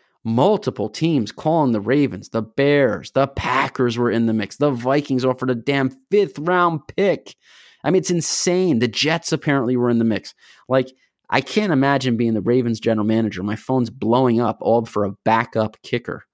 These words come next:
I mean, it's incredible. Kudos to the Ravens for that, but kudos to Ryan Pace for holding off and not pulling the trigger on this, because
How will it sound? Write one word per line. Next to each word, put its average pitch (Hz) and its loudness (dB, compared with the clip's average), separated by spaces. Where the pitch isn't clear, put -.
I - -2
mean, 117 2
it's 110 -4
incredible. 113 -2
Kudos 147 2
to 120 -4
the 113 0
Ravens 123 0
for - -6
that, 107 -2
but 113 0
kudos 220 2
to 143 0
Ryan 143 4
Pace 147 0
for 104 -8
holding 113 0
off 110 0
and 110 -2
not 120 0
pulling 117 0
the 107 -8
trigger 117 0
on 113 2
this, 113 -2
because 113 -2